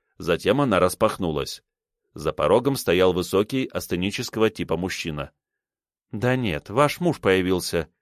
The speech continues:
усмехнулась Парфентьева. «Что здесь такое происходит?» —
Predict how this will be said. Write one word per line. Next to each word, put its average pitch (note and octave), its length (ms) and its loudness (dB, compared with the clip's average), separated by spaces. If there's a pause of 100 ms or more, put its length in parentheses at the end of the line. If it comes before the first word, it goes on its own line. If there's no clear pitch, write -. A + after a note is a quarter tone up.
(280)
усмехнулась F2 720 -2
Парфентьева. D2+ 840 -2 (640)
«Что D3+ 320 4
здесь C#3+ 240 2
такое D3+ 360 6
происходит?» — D3 760 2